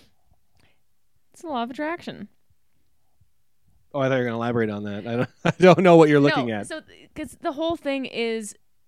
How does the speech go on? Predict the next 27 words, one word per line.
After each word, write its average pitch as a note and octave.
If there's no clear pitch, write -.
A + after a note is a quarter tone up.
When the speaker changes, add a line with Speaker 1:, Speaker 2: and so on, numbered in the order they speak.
Speaker 1:
being A3+
not G#4+
being F#4+
happy C4+
with A#3+
you G3+
are, G3
but G3+
tru-, -
trusting A#3
in A3
the G#3+
universe. G3+
So C4+
I'm C#4+
gonna G4
read E4+
the, C#4+
Speaker 2:
Yeah. A3+
Speaker 1:
wait, G3+
today D4+
is C#4
the B3
twenty-fifth, G#3
right? B3+
Speaker 2:
That F3
is D3